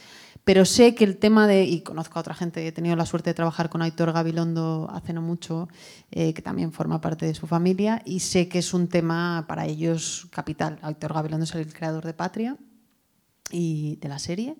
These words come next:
basada en el libro de Aramburu, y sé que es un tema que ellos llevan,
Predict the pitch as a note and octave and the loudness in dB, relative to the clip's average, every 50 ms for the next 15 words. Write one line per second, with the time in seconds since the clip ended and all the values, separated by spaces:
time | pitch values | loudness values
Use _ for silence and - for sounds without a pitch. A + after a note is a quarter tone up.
0 | _ - - - - - - - - - _ - - D#3 - - E3+ E3+ E3+ E3 | _ -20 -20 -20 -20 -20 -20 -20 -20 -20 _ -16 -16 -14 -10 -8 -8 -6 -6 -4
1 | E3 E3 E3 E3 E3 E3 E3 E3 E3+ F3 G3 A3 A#3+ - - F#3 F3+ E3+ D#3+ D#3 | -4 -4 -2 -2 -2 -2 0 2 4 6 6 6 4 2 2 2 2 2 2 0
2 | - - - D#3 - D#3+ D#3 - E3 D#3+ D#3 E3 D#3+ D#3+ E3 D#3+ D#3+ D#3 D#3 D#3+ | -6 -8 -8 -8 -8 -10 -10 -8 -10 -8 -6 -6 -4 -4 -4 -4 -2 0 0 0
3 | D#3 D3+ D#3 D#3 D#3 D#3+ D#3 D#3 D#3 D#3 D#3 E3 | 0 0 0 -2 -4 -4 -6 -6 -8 -8 -8 -10